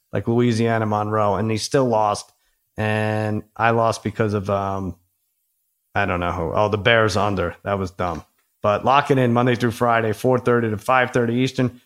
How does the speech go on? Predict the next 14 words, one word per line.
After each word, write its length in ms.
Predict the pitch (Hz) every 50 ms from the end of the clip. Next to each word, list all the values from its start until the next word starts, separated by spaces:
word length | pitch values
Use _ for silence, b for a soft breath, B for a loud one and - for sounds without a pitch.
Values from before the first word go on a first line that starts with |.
| b b
Jimmy 260 | - - 139 151 151
Kimmel 260 | 143 - 143 135 131
Live. 380 | 127 135 131 127 127 120 110 107
The 40 | 117
midterm 480 | 120 143 175 170 175 - 160 139 117
show 300 | 104 - - 113 104 101
is 100 | 101 101
Tuesday. 560 | - - - 156 170 185 175 127 123 113 101 95
It's 160 | 90 - -
live. 380 | 98 110 120 139 165 175 139
It's 140 | - 92 - -
actually 460 | - 151 180 180 - - 135 127 117
live, 460 | 107 98 92 95 98 98 95 92 - _ _ _ _ _ _ _
uh, 260 | 104 104 101 98 98